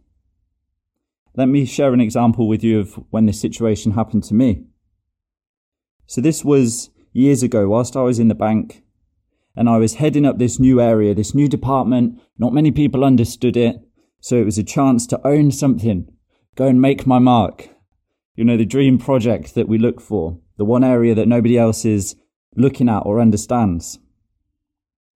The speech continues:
So I felt like I was onto something good, and I'm sure a lot of you can resonate with this. When you feel like you're onto something good, all of a sudden, other people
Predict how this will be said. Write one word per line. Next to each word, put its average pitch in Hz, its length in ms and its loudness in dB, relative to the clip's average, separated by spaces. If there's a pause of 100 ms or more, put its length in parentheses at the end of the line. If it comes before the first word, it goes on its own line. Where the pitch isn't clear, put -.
So - 160 -4
I 123 40 0
felt 165 200 0
like 147 160 0
I 127 80 -2
was 127 180 2
onto 135 340 2
something 110 560 0
good, 123 420 -2 (1080)
and 127 520 2 (420)
I'm 120 140 0
sure 139 280 0
a 120 60 2
lot 117 140 2
of 113 100 -6
you 123 100 2
can 117 140 0
resonate 123 480 2
with 98 140 -4
this. 104 280 -4
When 113 140 0
you 104 80 2
feel 135 200 -2
like 123 180 0
you're 104 120 -2
onto 120 200 0
something 98 440 -4
good, 135 340 -2 (360)
all 135 180 2
of 117 60 0
a 113 60 0
sudden, 120 600 0 (320)
other 127 200 0
people 131 680 0